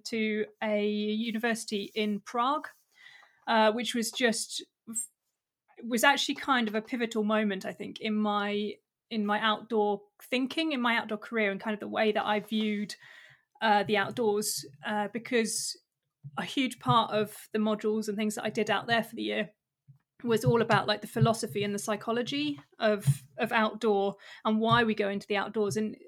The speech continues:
all their lessons and all their exams that we were taking part in were all oral. So it was all, you'd sit down with a lecturer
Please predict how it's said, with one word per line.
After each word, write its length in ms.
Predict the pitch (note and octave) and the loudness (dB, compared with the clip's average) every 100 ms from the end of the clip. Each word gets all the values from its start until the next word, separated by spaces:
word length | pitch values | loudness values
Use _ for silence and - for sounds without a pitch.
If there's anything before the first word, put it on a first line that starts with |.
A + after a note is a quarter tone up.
| - | -8
all 220 | C4 C4+ B3 | -2 0 2
their 260 | A#3 A3 | 4 6
lessons 400 | A3 A3+ - G#3 | 4 2 -2 -4
and 80 | G#3+ | 0
all 60 | G#3 | 2
their 140 | G#3 | 2
exams 540 | G#3+ A3 A3 G3+ - - | 2 0 2 0 -4 -4
that 320 | - A3+ - - - - - | -6 -6 -12 -14 -20 -14 -8
we 60 | |
were 40 | A3+ | 0
taking 220 | A3 G#3+ | 2 2
part 280 | A3 G#3+ G#3 | 2 2 0
in 60 | |
were 40 | G3 | -2
all 200 | A3 G#3+ | -2 -2
oral. 420 | A3+ G#3+ F#3 G3 - | 0 0 -2 -6 -4
So 180 | - | 0
it 60 | G#3 | 0
was 160 | A3 A#3+ | 0 -2
all, 160 | A3+ | 0
you'd 160 | A3 G#3+ | -2 -2
sit 180 | B3 - | -2 2
down 240 | A3 G#3+ | 2 2
with 100 | G#3 | 2
a 60 | G#3 | 2
lecturer 540 | A3+ A3 - G#3 | 2 2 -2 -2